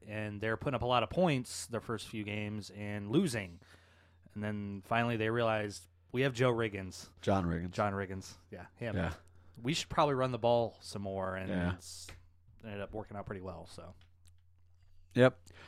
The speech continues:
Speaker 2: Uh, yeah, so, uh, again, we'll see how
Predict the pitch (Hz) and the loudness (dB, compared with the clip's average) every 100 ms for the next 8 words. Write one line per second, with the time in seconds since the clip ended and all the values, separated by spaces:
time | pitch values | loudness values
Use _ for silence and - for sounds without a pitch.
0 | - - 135 131 123 131 135 117 104 - | -20 4 12 12 12 8 10 12 10 10
1 | 135 127 120 113 - _ _ _ _ _ | 12 12 12 10 2 _ _ _ _ _
2 | _ _ - 110 101 104 107 123 104 92 | _ _ 8 8 8 6 8 8 8 6
3 | 92 117 139 - 147 131 123 120 123 120 | 8 12 12 12 10 12 12 12 12 12
4 | 113 | 12